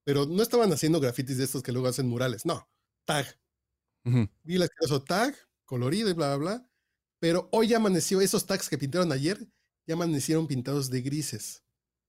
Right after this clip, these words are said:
Speaker 1: Entonces creo que van a aparecer letreros de "Es Claudia" mañana mismo. <laughs>
Speaker 2: Es que esto, güey, parece, eh, eh, esto surge más rápido que un Oxxo, eh, güey. O sea, así como de repente ves, "Ay, no mames, si ese Oxxo no estaba ayer". Así pasa, y así pasó en Sonora.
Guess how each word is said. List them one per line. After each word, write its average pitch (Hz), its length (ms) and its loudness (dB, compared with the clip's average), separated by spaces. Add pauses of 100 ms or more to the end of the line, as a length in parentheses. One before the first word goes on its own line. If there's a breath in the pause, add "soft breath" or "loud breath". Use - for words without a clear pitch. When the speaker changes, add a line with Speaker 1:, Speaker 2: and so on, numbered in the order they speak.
(480)
Speaker 1:
Entonces 131 380 0
creo 151 180 2
que 147 80 -2
van 135 120 4
a 131 40 2
aparecer 117 320 -4
letreros 127 340 -2
de 123 80 0
"Es 123 80 -2
Claudia" 131 380 0
mañana 123 680 2
mismo. 139 420 -2 (140)
<laughs> 127 360 -2
Speaker 2:
Es 147 160 -2
que 151 140 0
esto, 147 360 2 (260 loud breath)
güey, 185 220 0
parece, 143 800 0
eh, 127 80 -6
eh, 131 240 -4
esto 170 300 0
surge 165 360 0
más 175 160 2
rápido 180 300 0
que 143 80 2
un 151 100 4
Oxxo, 113 300 0
eh, 107 80 2
güey. 139 240 0 (100)
O - 40 -20
sea, 123 500 -2 (640)
así - 180 -4
como 160 220 2
de 127 80 2
repente 151 360 -2
ves, 143 220 -4
"Ay, 175 160 -8
no 208 80 -2
mames, 233 220 -2
si 262 80 -4
ese 254 100 -6
Oxxo 240 160 -4
no 233 80 0
estaba 254 220 0
ayer". 247 280 -4 (580)
Así 120 260 -2
pasa, 156 380 -2
y 143 100 0
así 208 180 0
pasó 214 420 2
en 220 100 2
Sonora. 175 640 2